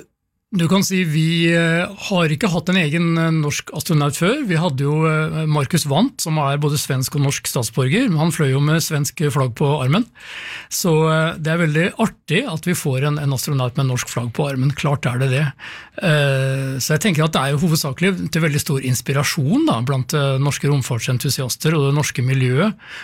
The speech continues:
For vi er jo engasjert i bemannet romfart gjennom den europeiske romorganisasjonen esa, så det er ikke helt nytt for oss, men det blir jo helt annerledes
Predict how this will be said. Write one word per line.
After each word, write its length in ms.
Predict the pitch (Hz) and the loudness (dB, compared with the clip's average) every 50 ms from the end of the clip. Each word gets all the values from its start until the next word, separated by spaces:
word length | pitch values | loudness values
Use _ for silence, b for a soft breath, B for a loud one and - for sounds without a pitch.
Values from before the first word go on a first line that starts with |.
| B - | B -2
For 100 | - 139 156 | 0 0 0
vi 60 | 175 | 0
er 160 | 156 135 131 151 | 0 -2 0 0
jo 80 | 185 | 2
engasjert 560 | 214 240 - 294 - - 151 131 143 143 - - | 2 2 2 0 -2 0 0 0 0 0 0 0
i 80 | 156 139 | 0 2
bemannet 360 | 147 143 127 127 127 117 - 151 | 2 2 2 0 -2 0 0 0
romfart 400 | 139 127 - - 127 123 127 156 | 0 0 0 -2 -4 -2 -2 -2
gjennom 380 | 139 117 120 131 131 127 131 | -2 0 0 0 0 0 0
den 80 | 135 131 | 0 0
europeiske 560 | 127 131 143 - - 131 120 120 - - 147 | 0 0 0 0 0 0 0 0 -2 0 2
romorganisasjonen 840 | 147 156 139 127 131 127 127 120 127 123 117 135 123 127 123 135 143 156 156 131 | 2 2 2 2 0 0 -2 -2 -2 0 0 0 0 0 2 0 0 0 -2 -6
esa, 320 | 123 117 - - 214 214 190 | -4 -4 -2 0 0 0 0
så 140 | - - 180 | 0 -2 -4
det 80 | 135 127 | -6 -2
er 40 | |
ikke 160 | - 202 127 156 | 0 0 2 2
helt 180 | 143 135 - 151 | 0 2 0 -2
nytt 100 | 123 - - | -2 0 0
for 80 | 135 170 | 0 0
oss, 120 | 180 - | 0 2
men 100 | 156 151 147 | 2 2 2
det 60 | 135 | 2
blir 140 | 123 113 117 147 | 2 2 2 0
jo 100 | 165 156 B B B B B B - | 0 0 B B B B B B -4
helt 160 | 151 135 170 | 0 2 2
annerledes 480 | 151 131 117 120 131 143 - - - | 2 2 0 -2 -2 -2 -2 -2 -6